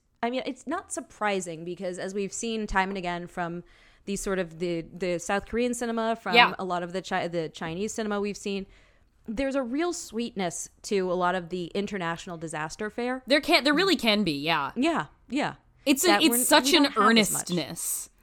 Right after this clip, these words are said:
Speaker 1: It is. It's that earnestness that I feel like we've really lost in American disaster cinema to a large degree.
Speaker 2: Yeah.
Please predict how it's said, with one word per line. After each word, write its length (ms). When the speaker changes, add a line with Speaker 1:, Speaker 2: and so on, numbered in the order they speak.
Speaker 1:
It 120
is. 240
It's 180
that 240
earnestness 540
that 120
I 60
feel 160
like 120
we've 160
really 200
lost 420
in 100
American 720
disaster 460
cinema 360
to 120
a 20
large 320
degree. 340
Speaker 2:
Yeah. 240